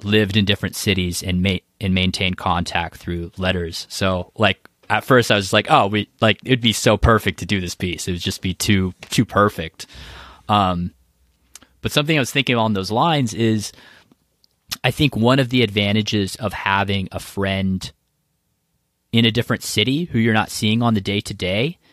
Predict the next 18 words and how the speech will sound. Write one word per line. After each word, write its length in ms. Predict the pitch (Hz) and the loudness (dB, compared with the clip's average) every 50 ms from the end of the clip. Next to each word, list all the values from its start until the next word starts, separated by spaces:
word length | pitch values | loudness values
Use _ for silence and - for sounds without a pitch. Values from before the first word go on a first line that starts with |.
| _ _ _ _ _ _ _ _ _ _ - | _ _ _ _ _ _ _ _ _ _ -4
is 640 | 110 107 110 110 107 104 98 95 - - - - _ _ _ _ | -2 0 2 2 2 2 2 0 -2 -6 -8 -10 _ _ _ _
they're 400 | 95 95 101 104 110 117 117 - | -12 -4 -2 2 2 2 2 2
able 340 | - 113 107 113 110 113 107 | 2 2 2 2 2 0 -2
to, 800 | - - - - 110 104 101 101 98 98 98 95 95 95 92 - _ _ _ _ _ _ _ _ _ _ _ _ _ _ _ _ _ _ _ _ _ _ _ _ _ _ _ _ _ _ _ | -2 -4 -6 -4 -2 -2 -2 -2 -2 -2 -4 -6 -6 -8 -10 -14 _ _ _ _ _ _ _ _ _ _ _ _ _ _ _ _ _ _ _ _ _ _ _ _ _ _ _ _ _ _ _
they're 140 | - 120 127 | -2 0 2
not, 240 | 139 151 156 - - | 4 2 2 2 0
like, 220 | 127 117 107 - _ _ _ _ | 0 -2 -2 -2 _ _ _ _
caught 320 | - - - 107 113 113 | -6 -2 0 2 2 4
up 220 | 110 110 101 - - | 2 0 0 0 -2
in 140 | 98 95 95 | -4 -2 -2
all 280 | 101 101 98 101 101 | -2 0 0 0 0
of 100 | 98 92 98 | 0 0 -2
your 440 | 98 95 90 90 90 87 85 - - _ _ _ _ _ _ _ _ _ _ _ _ _ _ _ _ _ _ _ _ _ _ _ _ _ _ _ _ | 0 0 0 0 0 -2 -4 -6 -10 _ _ _ _ _ _ _ _ _ _ _ _ _ _ _ _ _ _ _ _ _ _ _ _ _ _ _ _
drama 540 | - - 104 101 101 104 107 98 90 80 87 92 | -6 -2 0 2 4 4 4 2 2 -2 -4 -6
and 160 | 98 101 - | -6 -6 -4
can 140 | - 117 110 | -2 -2 0
kind 200 | 104 104 107 110 | 2 2 2 2
of, 100 | 104 92 | 0 -4